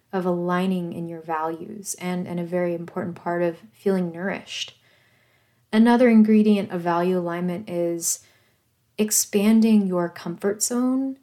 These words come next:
really developing the skill sets to do that, because it's really hard to be aligned in our values if we're afraid of expressing that true inner self, those true things that we believe are important and that we are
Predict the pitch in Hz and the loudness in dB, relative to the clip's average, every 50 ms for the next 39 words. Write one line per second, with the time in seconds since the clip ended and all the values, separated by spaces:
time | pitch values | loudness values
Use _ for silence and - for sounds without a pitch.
0 | _ _ _ _ _ _ _ - 196 196 196 196 202 202 - - - 185 175 180 | _ _ _ _ _ _ _ -8 -2 0 2 2 2 2 0 -2 -4 -2 0 2
1 | 175 185 196 196 202 196 196 190 180 - - - - 185 175 175 - - - 190 | 2 2 2 0 0 -2 -2 -2 -2 -2 -2 -2 0 -2 0 0 0 0 0 -2
2 | - - - - - 190 175 - 180 175 175 190 202 190 - - 190 - - - | -2 -2 -4 -4 -4 -6 -2 0 -2 0 0 0 0 -2 -2 -6 -12 -12 -8 -6
3 | 196 185 - 196 202 - - 214 196 202 196 190 - - 226 240 247 240 220 214 | -6 -4 -4 -4 -6 -2 -2 0 0 0 -2 -2 -4 -2 0 2 2 2 2 0
4 | 196 180 180 180 175 175 170 170 170 175 170 175 170 170 170 160 165 165 165 170 | -2 -4 -2 -2 -2 -2 -2 -2 -2 -2 -4 -4 -6 -6 -8 -6 -6 -4 -2 -2
5 | 170 170 165 165 165 165 165 - - 180 180 - - 175 170 170 170 - 180 - | -2 -2 -4 -6 -6 -2 -2 -2 -2 -4 -12 -12 -6 -2 -2 0 -2 -2 -6 -12
6 | - - - 220 214 208 185 170 165 160 - - 175 170 165 - - 175 - - | -14 -6 2 4 4 4 4 2 0 -4 -6 -6 -6 -8 -8 -8 -10 -10 -8 -8
7 | - - - - 170 170 - - - 175 170 170 170 160 - - - - - 202 | -8 -8 -4 -4 -4 -2 -2 -4 -4 -4 -6 -6 -6 -8 -8 -10 -12 -12 -2 2
8 | 196 196 190 180 170 170 165 - - - - 170 165 160 160 160 - - - - | 4 4 4 2 -2 -6 -10 -12 -12 -6 -2 -2 -2 -2 -4 -8 -12 -14 -8 -8
9 | 170 165 - - - - - 208 202 196 - 185 175 175 170 170 - 175 - 170 | -6 -2 -2 -4 -4 -2 0 2 0 0 0 -6 -8 -6 -8 -8 -8 -10 -8 -6
10 | 170 170 165 165 - _ _ - _ _ - 185 185 185 185 180 170 175 170 170 | -6 -6 -6 -8 -12 _ _ -20 _ _ -4 -2 0 0 0 0 -2 -2 -2 -2
11 | 165 165 - - - 190 185 - 175 170 165 165 214 - _ _ _ _ _ _ | -4 -6 -8 -4 -4 -2 -2 -2 -4 -6 -6 -8 -12 -16 _ _ _ _ _ _
12 | _ _ _ _ _ _ - 185 175 170 170 165 165 165 165 175 - 170 180 185 | _ _ _ _ _ _ -8 -6 -4 -4 -4 -6 -6 -8 -8 -8 -6 -4 -2 0
13 | 180 180 175 170 165 165 165 170 | 0 0 0 0 -2 -4 -6 -10